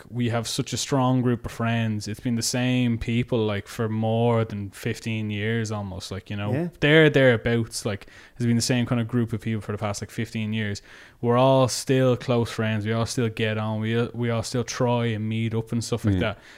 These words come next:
Speaker 1: And that's really important.
Speaker 3: Everybody
Speaker 1: And, like,
Speaker 3: helps each other out when they pu-, when they can,
Speaker 1: yeah,
Speaker 3: if they
Speaker 1: exa-,
Speaker 3: need it.
Speaker 1: and, and
Speaker 2: Yeah.
Speaker 1: just the, the, the fact that, like, <coughs> be-, 'cause you look at other people and you look at other friends that you've had in the past and stuff like that,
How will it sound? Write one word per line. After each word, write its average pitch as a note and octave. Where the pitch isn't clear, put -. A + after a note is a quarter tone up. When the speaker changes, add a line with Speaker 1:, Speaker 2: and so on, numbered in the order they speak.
Speaker 1:
And A3
that's A#3
really C#3+
important. B2
Speaker 3:
Everybody A#2
Speaker 1:
And, F#2+
like, G#2+
Speaker 3:
helps G#2
each F#2
other F#2+
out G2
when F2+
they F2
pu-, -
when F#2
they F2
can, -
Speaker 1:
yeah, F#3
Speaker 3:
if F2+
they G3
Speaker 1:
exa-, -
Speaker 3:
need G3
it. F3+
Speaker 1:
and, E3
and E3
Speaker 2:
Yeah. -
Speaker 1:
just F3+
the, F3+
the, D3+
the E3
fact E3+
that, D#3+
like, D3
<coughs> G3
be-, D3
'cause D#3
you E3
look F3+
at C#3
other D#3
people C#3
and A2+
you A#2+
look C3
at A#2+
other B2
friends B2
that A2+
you've A2+
had B2
in A2+
the A2
past A#2
and A#2+
stuff -
like A#2
that, A2+